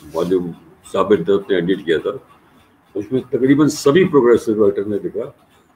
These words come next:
और अमरता ने भी उसमें लिखा था। और अमरता ने उसमें जो उसको साहिब को tribute दी है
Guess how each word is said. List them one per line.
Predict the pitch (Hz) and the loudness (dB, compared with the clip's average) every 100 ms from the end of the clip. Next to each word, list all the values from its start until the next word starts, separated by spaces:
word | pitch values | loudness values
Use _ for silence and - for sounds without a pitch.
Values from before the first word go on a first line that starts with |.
| _ _ | _ _
और | 104 | -4
अमरता | 85 104 139 151 | 0 0 2 2
ने | 151 147 | 2 2
भी | 135 | 0
उसमें | 127 110 104 | 0 -4 -6
लिखा | 95 92 | -6 -6
था। | 87 | -6
और | 123 113 | -4 -4
अमरता | 104 104 120 | -6 -6 -6
ने | |
उसमें | 110 87 101 | -6 -6 -8
जो | 101 90 | -4 -6
उसको | - - | -8 -12
साहिब | - 87 95 | -6 -4 -4
को | |
tribute | 90 85 82 101 | -6 -4 -2 -4
दी | - 110 | -2 0
है | 85 | 2